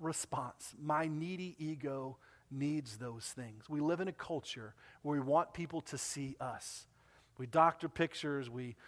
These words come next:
put all kinds of things on there. We sh-, we try and produce an image that brings glory to ourselves.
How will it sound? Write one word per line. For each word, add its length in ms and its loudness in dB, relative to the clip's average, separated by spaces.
put 160 4
all 160 12
kinds 300 4
of 80 0
things 300 0
on 220 6
there. 180 0
We 140 -4
sh-, 300 -4
we 100 -6
try 500 6
and 120 2
produce 320 0
an 100 0
image 400 -2
that 180 -12
brings 300 -2
glory 380 -4
to 160 -4
ourselves. 420 4